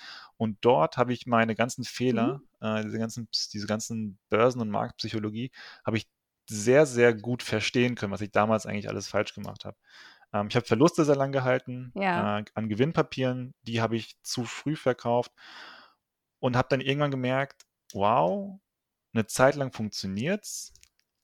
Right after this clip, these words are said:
Speaker 1: dann funktioniert's wiederum nicht, dann funktioniert's wieder. Ich verbringe unglaublich viel Zeit damit.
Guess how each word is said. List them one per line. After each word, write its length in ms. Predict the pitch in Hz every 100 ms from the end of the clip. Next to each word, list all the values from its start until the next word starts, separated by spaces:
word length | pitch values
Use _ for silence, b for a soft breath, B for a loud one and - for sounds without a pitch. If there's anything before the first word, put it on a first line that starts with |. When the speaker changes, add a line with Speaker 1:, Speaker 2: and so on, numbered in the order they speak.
| -
Speaker 1:
dann 160 | 120
funktioniert's 560 | 131 127 120 - 110 -
wiederum 300 | 104 95 95
nicht, 340 | 107 175 185
dann 80 | 110
funktioniert's 640 | - 107 - 98 120 170 -
wieder. 220 | 165 143
Ich 120 | 120
verbringe 360 | 117 - 110 113
unglaublich 640 | 143 170 160 147 127 107
viel 180 | 120 110
Zeit 320 | 110 110 127
damit. 420 | 156 170 - -